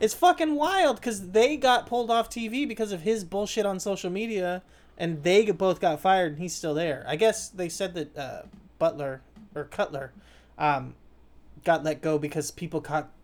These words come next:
coronavirus at a party that he threw at his house also. But, uh, but yeah, like, fuck, the other two guys got let go. He's still around, and he was the one who got them in trouble to begin with, with, with some bullshit. I think he was doing, like, a All Lives Matter type bullshit on his social media. So,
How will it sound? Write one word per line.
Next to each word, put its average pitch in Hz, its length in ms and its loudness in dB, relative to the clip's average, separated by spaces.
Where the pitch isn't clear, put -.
coronavirus 147 720 -4
at 135 80 -6
a 123 40 -8
party 147 380 -6
that 165 160 -6
he 180 140 -10
threw 170 240 -6
at 147 80 -2
his 147 160 -6
house 143 440 -6
also. 202 440 -2
But, 156 260 0
uh, 131 380 -2
but 147 180 -2
yeah, 139 280 0
like, 139 340 -6
fuck, 208 320 0
the 156 100 0
other 175 140 0
two 185 180 -8
guys 175 240 0
got 160 160 2
let 156 140 0
go. 165 180 0
He's 165 180 -8
still 175 240 -4
around, 160 300 -6
and 139 100 -8
he 160 140 -8
was 165 160 -8
the 156 80 -10
one 151 100 -8
who 151 60 -6
got 147 160 -2
them 147 140 -8
in 135 80 -12
trouble 151 260 -4
to 147 80 -10
begin 147 300 -6
with, 143 180 -8
with, 123 300 -16
with 143 160 -6
some 135 180 -10
bullshit. 135 500 -10
I 143 60 -2
think 170 140 0
he 185 100 -2
was 175 160 0
doing, 156 220 0
like, 135 220 -6
a 131 180 -4
All 135 180 2
Lives 139 300 0
Matter 139 320 -2
type 127 320 -8
bullshit 131 340 -10
on 123 140 -8
his 147 160 -8
social 127 280 -12
media. 127 300 -14
So, 123 240 -14